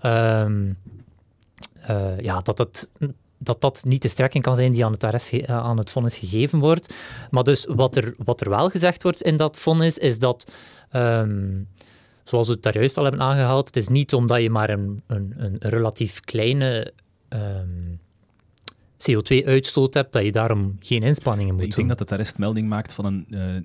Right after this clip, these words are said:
Speaker 2: onverwaarloosbaar, ehm, een onverwaarloosbare impact of zoiets. Of niet marginaal klein. Het moet daar ergens boven liggen. En één komma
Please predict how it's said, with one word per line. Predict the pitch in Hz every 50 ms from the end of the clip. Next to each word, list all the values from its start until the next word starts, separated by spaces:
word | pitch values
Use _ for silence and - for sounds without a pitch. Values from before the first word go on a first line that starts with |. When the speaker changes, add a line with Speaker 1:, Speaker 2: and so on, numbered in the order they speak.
| - _ _ _ _ _
Speaker 2:
onverwaarloosbaar, | - 123 127 135 117 117 110 107 101 107 117 120 120 120 113 110 110 98 98 92 - 107 107 107 110 107 - - - - -
ehm, | - 110 104 101 101 98 95 95 95 95 92 92 92 92 92 92 -
een | - 110 107
onverwaarloosbare | 117 127 123 117 117 - - - - 113 107 110 117 117 117 104 98 107 98 101 101
impact | - 113 110 104 - 92 - - -
of | 95
zoiets. | - - - 90 85 - -
Of | - - -
niet | 127 131 -
marginaal | 113 104 110 117 113 95 110 104 101 95 95 92
klein. | - - 101 95 92 87 87
Het | - 104 - -
moet | 117 127 131 - - - 110
daar | 104 107 101
ergens | 104 101 95 95 92 92
boven | 87 98 101 104 101 87 87
liggen. | 82 82 85 90
En | 90 92 90
één | - 120 123 123 127
komma | - - 117 117 113 110 107 104 95